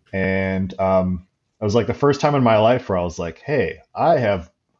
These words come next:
I, I'm a, I'm a grown, grown person with money I can spend.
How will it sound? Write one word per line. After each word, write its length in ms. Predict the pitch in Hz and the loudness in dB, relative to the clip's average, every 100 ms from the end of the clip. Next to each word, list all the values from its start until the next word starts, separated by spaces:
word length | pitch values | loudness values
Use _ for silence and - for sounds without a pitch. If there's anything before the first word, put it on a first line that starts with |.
| - | -6
I, 240 | 127 151 - | 0 0 0
I'm 280 | 101 123 | 0 0
a, 240 | 147 95 92 120 | 2 0 -2 -4
I'm 160 | 190 | -2
a 80 | 107 | -2
grown, 520 | - 113 117 123 120 | -2 0 2 2 -2
grown 240 | - 143 156 | -2 0 0
person 440 | - 240 233 87 | 0 0 -2 -4
with 160 | 95 107 | -4 -2
money 380 | 143 247 170 98 | 0 2 2 0
I 80 | |
can 200 | 151 87 | -2 -4
spend. 440 | - - 101 92 | -8 -2 0 -2